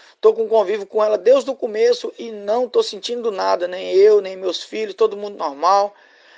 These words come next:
É, nesse atual momento nós estamos limpando o quintal aqui em casa, porque nós estamos presos dentro de casa, então vamos trabalhar. Nós estamos limpando o quintal e esse áudio aí que eu tenho,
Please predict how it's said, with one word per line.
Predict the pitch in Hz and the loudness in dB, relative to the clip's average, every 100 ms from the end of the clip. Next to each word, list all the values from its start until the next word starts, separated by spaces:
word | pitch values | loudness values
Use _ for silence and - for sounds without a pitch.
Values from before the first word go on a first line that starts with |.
| _ _ _ _ | _ _ _ _
É, | 165 165 180 - | 2 4 4 2
nesse | 165 185 208 220 | -2 2 2 0
atual | - 214 214 | 0 4 4
momento | 220 214 196 196 | 4 2 0 -2
nós | 196 190 | -4 -4
estamos | - 196 185 | -2 -4 -2
limpando | 202 196 202 196 | -6 -2 -2 -2
o | |
quintal | 180 175 - 170 | -6 -10 0 2
aqui | 160 190 | 2 -2
em | 180 | 0
casa, | 202 202 190 180 | 4 4 2 -2
porque | 170 - | -6 -4
nós | 165 156 | -2 -2
estamos | - 175 170 - | -2 -2 -4 -4
presos | 170 156 | -2 -2
dentro | 151 170 | -2 -6
de | 185 | -6
casa, | 220 233 233 | 0 2 2
então | 226 240 240 - - | -2 -4 -4 -12 -4
vamos | 233 | -2
trabalhar. | 240 247 226 160 - _ _ _ _ _ - _ - | 0 2 2 0 -4 _ _ _ _ _ -20 _ -12
Nós | 156 | -8
estamos | 190 196 | -6 -6
limpando | 190 202 - 196 | -6 -6 -6 -6
o | 196 | -6
quintal | 214 196 208 226 240 _ _ _ _ _ 285 | -10 0 2 4 2 _ _ _ _ _ -10
e | 294 - 359 - | -6 -4 -4 4
esse | 440 466 - | 4 6 4
áudio | 202 208 208 196 | 6 6 4 2
aí | 208 220 | 0 -6
que | - | -4
eu | 190 180 | -2 -2
tenho, | 196 208 240 233 180 | -2 -2 -2 -4 -6